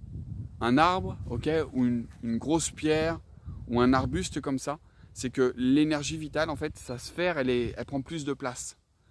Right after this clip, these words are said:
Et donc, tu peux rentrer dedans. Tu peux la ressentir avec tout ton corps. C'est pour ça que c'est intéressant, pour ça, d'aller dans une forêt ou d'aller dans un endroit de nature où est-ce que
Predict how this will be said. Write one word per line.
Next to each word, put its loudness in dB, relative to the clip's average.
Et -8
donc, 2
tu -8
peux 6
rentrer 4
dedans. -8
Tu -6
peux -2
la 6
ressentir 0
avec 0
tout -6
ton -4
corps. -6
C'est -6
pour -8
ça -2
que -12
c'est -4
intéressant, -4
pour -12
ça, 2
d'aller -2
dans -2
une -2
forêt 2
ou -2
d'aller 0
dans -4
un 0
endroit 0
de 2
nature -2
où -4
est-ce -6
que -4